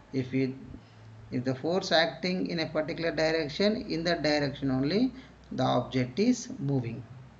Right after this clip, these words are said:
So this is about force, types of the forces and, uh, classification of the forces based on the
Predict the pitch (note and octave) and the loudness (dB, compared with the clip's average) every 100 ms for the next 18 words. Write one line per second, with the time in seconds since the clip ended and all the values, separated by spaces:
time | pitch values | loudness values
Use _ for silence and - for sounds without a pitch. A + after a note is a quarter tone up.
0 | - - - - - G#3 F#3+ G3 G#3 G3 | -20 -20 -20 -18 -2 0 2 2 2 2
1 | E3+ F3+ - - - - - D#3 D#3 E3+ | 0 -4 -12 -20 -20 -20 -4 0 2 4
2 | D3 - - - - - - E3 F3+ F3+ | 2 0 -10 -12 -20 -20 -2 2 2 0
3 | - - - - - - - C#3 - D#3 | -8 -10 -18 -20 -20 -4 2 2 4 4
4 | D3 D#3 - E3 - F#3 G3 - - - | 4 -2 -2 -2 0 0 0 -4 -12 -16
5 | - - C3 B2+ B2+ C3 C3+ C3+ - - | -16 -6 2 2 4 2 2 -4 -12 -20
6 | - D3 D3 C#3+ D3 D#3 D#3 D3+ D3+ D3 | -2 2 2 2 -2 0 0 0 0 0
7 | D3 C#3+ D3 C#3+ C#3+ F#3 D3 C#3 C3+ C#3+ | 0 -2 -4 -4 -4 -6 0 0 0 0
8 | C#3 C#3 C#3+ C3 | 0 2 2 2